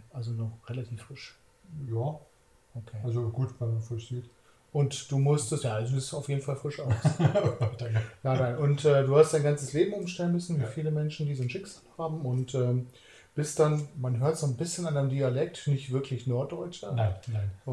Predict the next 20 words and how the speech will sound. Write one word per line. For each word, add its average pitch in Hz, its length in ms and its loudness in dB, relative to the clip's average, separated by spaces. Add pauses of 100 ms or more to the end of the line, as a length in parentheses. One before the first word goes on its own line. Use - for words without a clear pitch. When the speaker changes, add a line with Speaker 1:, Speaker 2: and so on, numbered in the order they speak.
(160)
Speaker 1:
Äh, 120 40 0
sondern 123 280 0
kommst 139 360 -2
mehr 131 200 0
so 120 200 -2
aus 117 180 -4
der 123 100 -2
Richtung 120 320 -4
Sachsen 151 360 -4
und, 131 380 -6 (420)
ja, 120 100 -8
bist 120 240 -6
der 123 100 2
Liebe 135 360 0
wegen 123 240 0
dann 127 180 -2
hier, 135 260 0 (240)
äh, 120 300 0 (720)
im 127 140 2
Norden 117 340 0